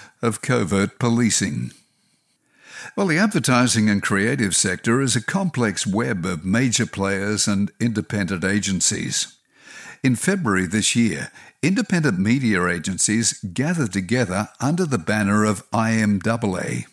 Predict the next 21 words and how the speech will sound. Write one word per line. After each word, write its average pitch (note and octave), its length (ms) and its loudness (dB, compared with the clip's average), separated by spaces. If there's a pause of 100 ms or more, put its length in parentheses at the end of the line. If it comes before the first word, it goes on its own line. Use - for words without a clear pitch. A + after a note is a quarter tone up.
(360)
Now C#3+ 280 2
the E3 120 2
group A#2 300 0
has A2 220 2
partnered B2+ 580 0
with A#2 280 0
A D#3 200 2
R B2 300 0
N F2+ 420 -2
to B2 120 -2
let C#3 340 -4
businesses B2 520 2
know B2+ 240 4
the G2+ 140 2
benefits A2 760 0 (360)
of E2+ 200 -2
working A2 460 2
with G2 260 0
independent G2 800 0
media F#2 400 -2
agents. - 680 -6